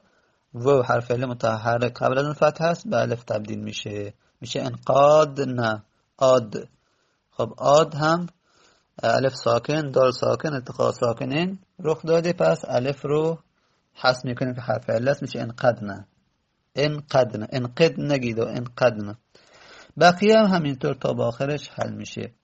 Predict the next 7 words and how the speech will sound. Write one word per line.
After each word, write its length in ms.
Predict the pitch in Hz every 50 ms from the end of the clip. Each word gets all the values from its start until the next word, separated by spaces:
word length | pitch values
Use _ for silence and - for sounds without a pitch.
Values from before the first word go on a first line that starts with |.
| _ _ _ _ _ _ _ _ -
اگر 260 | - 175 185 208 202
بخوایم 220 | 190 175 214 202 180
مجهولش 600 | 180 180 180 175 160 156 208 226 220 185 - 143
بکنیم، 640 | 135 135 123 135 139 127 139 151 165 180 196 - - _ _ _ _ _ _ _ _ _ _ _ -
جدول 400 | 120 123 120 120 123 127 123 123
بعدی، 600 | 110 120 110 113 113 113 131 147 160 160 151 - _ _ _ _ _ _ _ 135 -
اه، 840 | 120 123 117 117 117 113 113 113 110 110 107 110 110 107 107 107 107